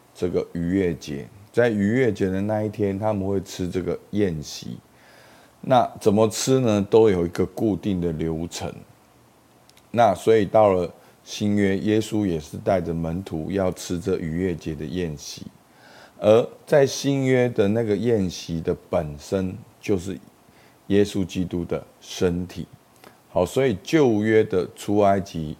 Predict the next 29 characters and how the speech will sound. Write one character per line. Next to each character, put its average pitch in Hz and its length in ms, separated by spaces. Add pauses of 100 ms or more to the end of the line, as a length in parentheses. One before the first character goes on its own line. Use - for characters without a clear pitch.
逾 90 220
越 101 160
节 78 200
的 82 100
宴 85 320
席， - 260 (560)
就 113 140
是 98 200
新 110 440
约 104 360 (400)
耶 104 260
稣， 98 420 (500)
哦， 85 200
十 - 240
字 95 220
架， 87 280 (200)
耶 98 160
稣 98 200
的 87 140
身 90 340
体， - 280
耶 95 180
稣 95 180
所 87 240 (360)
流 87 200
出 95 160
的 82 120
宝 78 320
血。 - 260